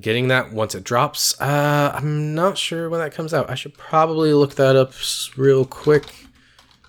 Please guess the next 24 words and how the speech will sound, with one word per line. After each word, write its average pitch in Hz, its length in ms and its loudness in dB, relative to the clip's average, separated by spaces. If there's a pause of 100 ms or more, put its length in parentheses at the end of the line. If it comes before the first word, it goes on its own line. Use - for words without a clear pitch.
(260)
Kingdom 127 420 -2 (140)
Hearts, 90 1160 -8 (680)
The 107 180 -14
Story 139 920 4
So 127 300 -2
Far. 98 280 -2
That's 151 160 -2
what 113 60 4
it's 101 80 2
called. 92 220 -2
I 107 40 0
don't 110 100 -2
know 104 60 -4
if 92 80 -6
I 90 40 -6
said 90 180 -4
that. 85 240 -10 (220)
It's - 100 -20
called 117 180 0
The - 40 -8
Story 98 240 -2
So 90 120 -6
Far. - 300 -20 (1700)
Uh, 160 1160 2